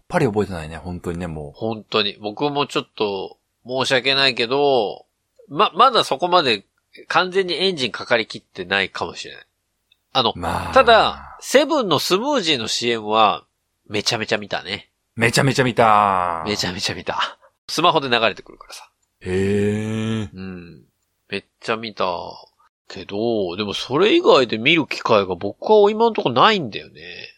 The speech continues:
Speaker 1: まあ別にこう追っかけてはないんだけども、相変わらず僕にとっては、乃木坂さん一強時代が続いてるんだよ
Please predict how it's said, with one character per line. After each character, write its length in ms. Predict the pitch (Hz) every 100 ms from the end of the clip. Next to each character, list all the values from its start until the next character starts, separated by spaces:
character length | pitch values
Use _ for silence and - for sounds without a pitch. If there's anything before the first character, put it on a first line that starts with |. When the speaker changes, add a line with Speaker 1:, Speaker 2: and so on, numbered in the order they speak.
| _ _ _ _ _ _ _ _
Speaker 1:
ま 200 | 101 90
あ 40 |
別 240 | 78 90 113
に 120 | 107
こ 220 | 123 123 -
う 80 |
追 20 | 104
っ 80 |
か 120 | - -
け 120 | 220
て 140 | 208
は 180 | 143 104
な 120 | 101
い 40 | 123
ん 40 |
だ 100 | 104
け 80 | 92
ど 100 | 87
も、 480 | 82 80 80 - _
相 160 | 104 117
変 60 | 151
わ 80 | 165
ら 100 | 165
ず 460 | 170 175 175 170 _ _ _ _ -
僕 560 | 92 - 127 139 143
に 180 | 151 147
と 100 | 165
っ 80 | 165
て 140 | 156
は、 800 | 120 104 95 85 78 76 73 71 _
乃 240 | 113 95 87 98
木 60 |
坂 240 | 107 113 107
さ 180 | 131
ん 80 | 123
一 140 | 110 -
強 180 | - 117
時 100 | 127
代 120 | 135
が 100 | 101
続 240 | - 98 87
い 60 |
て 100 | 98
る 140 | 98 113
ん 40 |
だ 80 | 101
よ 560 | 82 82 87 92 98